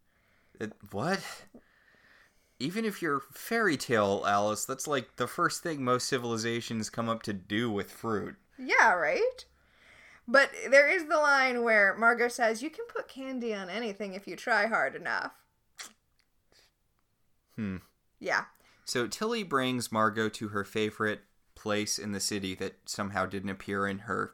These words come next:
Speaker 1: Day in the Life of Alice.
Speaker 2: Oh,
Speaker 1: Uh,
Speaker 2: yeah. Well, it's a special occasion place.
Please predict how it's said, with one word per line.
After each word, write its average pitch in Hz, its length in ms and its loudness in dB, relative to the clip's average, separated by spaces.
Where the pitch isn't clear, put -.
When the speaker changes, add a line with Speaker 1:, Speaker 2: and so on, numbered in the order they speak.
Speaker 1:
Day 95 200 0
in 95 100 -4
the 92 100 -4
Life 95 280 -2
of 95 180 -6
Alice. 101 640 -2
Speaker 2:
Oh, 392 160 2
Speaker 1:
Uh, 403 80 4
Speaker 2:
yeah. 339 500 4
Well, 370 220 8
it's 370 100 -6
a 370 40 -6
special 381 300 -2
occasion 214 400 -2
place. - 420 -10